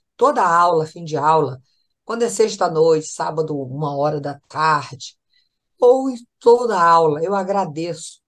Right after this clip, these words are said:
Agradeço aos alunos que estão ali se dedicando a fazer uma pós, um curso de extensão, é, que me deram ali pra estarem ouvindo e aprendendo um pouco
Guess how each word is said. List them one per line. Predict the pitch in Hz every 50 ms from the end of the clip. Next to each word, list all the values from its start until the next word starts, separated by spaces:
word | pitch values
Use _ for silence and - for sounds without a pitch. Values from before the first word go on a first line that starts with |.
| _ _ _ - _
Agradeço | 180 185 190 208 226 220 202 233 240 240 - 233
aos | 220 202 196
alunos | 196 - 165 156 170 180 202 208 208 202 190 190 - -
que | -
estão | - - 180 170 170
ali | 160 156 151 156 165
se | 160 - 160
dedicando | 151 156 151 - - _ 156 151 147 143 143 147
a | 143
fazer | 147 139 135 139 160
uma | 147 139 131 135
pós, | - - 131 135 135 135 135 131 127 127
um | - 156 151
curso | - - 151 - - _
de | - 143
extensão, | - - 139 131 127 131 - - 131 127 127 131 135 139 135 - - - - - - - - - _ _ _ _ -
é, | 156 156 156 156 151 151
que | - -
me | 196 220 214
deram | 170 180 185 208 220 226 214 202
ali | 175 165 175 190 190
pra | - 165
estarem | 156 - 175 165 160 160
ouvindo | 151 139 127 135 147 160 170 170 160
e | 156
aprendendo | 151 156 - 165 156 151 139 143 151 165 165 160
um | - -
pouco | - 143 139 -